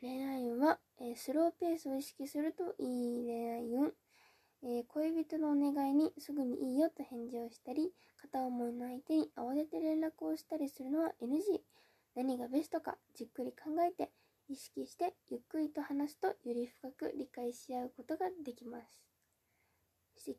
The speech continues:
金運、貯金や運用など、将来を見据えてお金の計画を立て直すといい運気です。現状を客観、客観、客観的に見るだけでなく、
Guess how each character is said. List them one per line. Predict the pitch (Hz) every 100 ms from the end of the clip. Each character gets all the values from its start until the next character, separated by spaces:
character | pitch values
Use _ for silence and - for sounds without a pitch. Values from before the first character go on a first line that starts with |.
| -
金 | 302 320
運、 | 330
貯 | - _ _ - 285
金 | - 302
や | 311 -
運 | 285 285
用 | 285 285
な | 285 269
ど、 | 294 - - _
将 | - 320
来 | 302 277 254
を |
見 | 254
据 | 262 277
え | 277
て | - 320
お | -
金 | - 254 254
の | 254
計 | 277 262 - 285
画 | 254
を |
立 | 247 - -
て |
直 | 269 262
す | 269 -
と | 269
い | 247 240
い |
運 | 240 240
気 | -
で | 294
す。 | - - _ _ _ -
現 | 285 285
状 | 294 277
を | 302
客 | 302 262 -
観、 | 269 269 - -
客 | - 247 -
観、 | 269 - - -
客 | 247 -
観 | 285 277
的 | 277 - 277
に | 269
見 | 277
る | 269 262
だ | 247
け | - 247
で | 254
な | 254 262
く、 | - 311